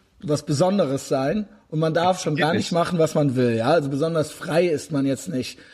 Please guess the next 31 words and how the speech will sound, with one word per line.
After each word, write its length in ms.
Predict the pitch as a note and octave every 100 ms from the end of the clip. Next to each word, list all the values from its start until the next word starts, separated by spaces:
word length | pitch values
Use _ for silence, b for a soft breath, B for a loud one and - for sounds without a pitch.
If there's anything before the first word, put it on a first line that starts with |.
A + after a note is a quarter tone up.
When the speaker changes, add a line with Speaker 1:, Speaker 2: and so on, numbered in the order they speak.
| B
Speaker 1:
Aber 240 | - E3+ G3
es 80 |
ist 160 | G3+ -
eben 300 | G3 F3+ F#3
immer 180 | F#3 F#3+
eine 120 | D#3
Nutzen-Kosten-Rechnung, 1000 | D3+ D3 D#3 D#3+ G3+ - D3+ D#3 D#3 D3+
Freiheit 320 | - D3 D3
oder 160 | C#3 C3
Sicherheit. 440 | D#3+ G#3+ F3+ D#3 B B B E3
Irgendwie, 600 | D#3+ F3+ D3+ D#3+ E3+ C#3+ B B
also 280 | D3 D3+ D#3
es 100 | D#3
ist 160 | D#3
ja, 80 | F3+
es 120 | D3+
steht 200 | - F3
jetzt 160 | F3 F3
nicht 160 | F3+
die 40 | D3+
Revolution 500 | D3+ C#3+ C#3 F#3 G#3
kurz 180 | F#3+ -
bevor, 320 | D#3 E3+ E3
weil 140 | C#3+
allen 280 | C#3+ D3 E3
geht's 200 | D3 C#3
ja 80 | D3+
irgendwie 240 | C#3+ D#3
anscheinend 360 | B2+ C#3 C3+ C3
gut 180 | F#3 D3+
genug. 340 | C#3 C#3 B2